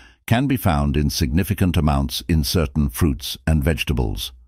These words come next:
Watermelon, for instance, is the richest known source, with about hundred and fifty to two hundred fifty milligrams of L-citrulline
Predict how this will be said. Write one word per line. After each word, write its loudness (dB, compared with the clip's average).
Watermelon, 2
for 0
instance, 0
is 0
the 2
richest -2
known 2
source, -2
with 0
about 0
hundred 2
and 0
fifty 0
to -2
two 0
hundred 0
fifty 0
milligrams 0
of 0
L-citrulline 0